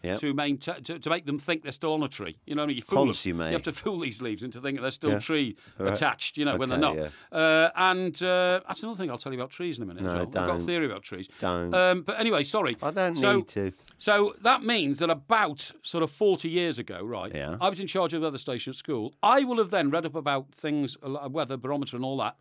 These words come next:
Speaker 2: I will have forgotten all that in forty years, but my brain didn't. It was all logged in my brain.
Speaker 1: Stored.
Speaker 2: Stored.
Speaker 1: Logged and stored.
Speaker 2: Stored.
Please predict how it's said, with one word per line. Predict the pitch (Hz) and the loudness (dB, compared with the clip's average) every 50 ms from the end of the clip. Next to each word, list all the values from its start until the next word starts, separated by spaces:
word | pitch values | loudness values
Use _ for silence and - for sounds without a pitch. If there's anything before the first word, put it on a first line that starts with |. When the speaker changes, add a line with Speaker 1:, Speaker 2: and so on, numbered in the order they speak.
| _ - | _ 4
Speaker 2:
I | 220 285 330 | 4 4 6
will | 311 269 | 4 2
have | 226 - | 0 -2
forgotten | 202 170 226 254 180 185 165 | 0 0 0 0 2 2 2
all | 151 131 | 2 2
that | 117 113 104 123 - | 2 0 -2 -2 -4
in | 151 139 | -6 -8
forty | 135 - 185 160 - 180 | -6 -4 -6 -6 -4 -4
years, | 190 185 156 127 - - - - _ | -2 -2 -2 -2 -4 -10 -20 -4 _
but | 196 208 - | -2 -2 2
my | 190 190 185 | 2 2 4
brain | 139 220 269 277 254 208 | 6 6 6 6 6 4
didn't. | 160 233 247 - - - - - - _ _ _ _ | 2 0 0 -2 -4 -10 -12 -14 -16 _ _ _ _
It | 196 208 | -6 -4
was | 180 160 | -2 2
all | 226 240 226 190 | 4 4 4 4
logged | 196 226 214 156 - | 4 4 4 4 2
in | 165 165 | 2 2
my | 160 | 2
brain. | 151 147 214 233 220 160 | 4 4 6 6 6 8
Speaker 1:
Stored. | 160 147 120 98 78 71 - - - | 8 8 8 8 6 2 -2 -8 -10
Speaker 2:
Stored. | - - - 247 302 330 277 - | -8 0 4 6 6 8 6 6
Speaker 1:
Logged | 85 95 110 123 147 160 147 - 143 | 6 6 6 8 6 6 4 0 -2
and | 135 139 131 147 170 175 - | 2 2 4 4 4 2 2
stored. | - - - 185 143 104 78 | 0 0 0 0 2 2 2
Speaker 2:
Stored. | - - 277 294 254 165 - | 4 6 6 6 6 6 4